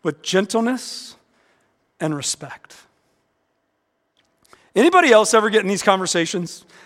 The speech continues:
Hot topics, start talking about things. You didn't think it was coming. You didn't prepare for it. And before you know it, you are full-fledged in it to win it, and you're gonna win the argument.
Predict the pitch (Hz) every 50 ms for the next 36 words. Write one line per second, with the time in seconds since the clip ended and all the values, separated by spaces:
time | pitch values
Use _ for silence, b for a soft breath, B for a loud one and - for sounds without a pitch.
0 | b b b b b 220 220 220 214 - 175 196 190 190 196 196 - - - -
1 | - - B B B B B - 240 254 240 - 220 220 214 214 208 202 202 190
2 | - 202 196 190 190 190 - - - B B B B 180 262 320 330 311 269 240
3 | 269 269 240 233 202 - - - 247 254 247 247 240 233 - B B B B 233
4 | 311 320 262 190 214 190 - 240 262 277 277 262 - 262 262 269 254 262 247 254
5 | B B B B - 214 214 208 - - 262 294 330 330 302 311 294 254 254 247
6 | 240 233 226 - B B B B B 175 175 214 262 302 320 339 320 269 247 226
7 | 220 190 - - - 277 294 330 359 349 - - 302 277 262 254 208 196 - -
8 | - 220 262 302 330 311 - - - 254 247 214 226 254 269 277 269 233 220 202
9 | 202 214 226 247 254 240 247 233 226 220 233 226 220 208 196 196 202 185 175 -
10 | 156 139 139